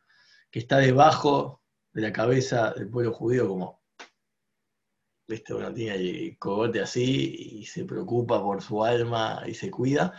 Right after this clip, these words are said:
Y de-, y también la introspección, la disciplina, la integridad. Esos son los días temibles.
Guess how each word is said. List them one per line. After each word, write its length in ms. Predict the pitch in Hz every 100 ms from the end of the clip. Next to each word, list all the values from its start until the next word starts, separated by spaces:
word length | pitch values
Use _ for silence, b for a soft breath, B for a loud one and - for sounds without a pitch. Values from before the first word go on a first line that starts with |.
| B B B B
Y 180 | - 113
de-, 140 | 113 -
y 300 | 127 110 110
también 300 | 104 113 123
la 80 | 123
introspección, 880 | - 104 98 104 98 - 151 147 139
la 80 |
disciplina, 640 | 98 98 110 95 147 160 147
la 80 | 117
integridad. 800 | 107 104 110 117 139 147 - - _ _ _ _ _ _ _ _ _ _
Esos 240 | 165 135
son 120 | 127
los 100 | 127
días 220 | 113 123 -
temibles. 720 | 110 123 110 95 - -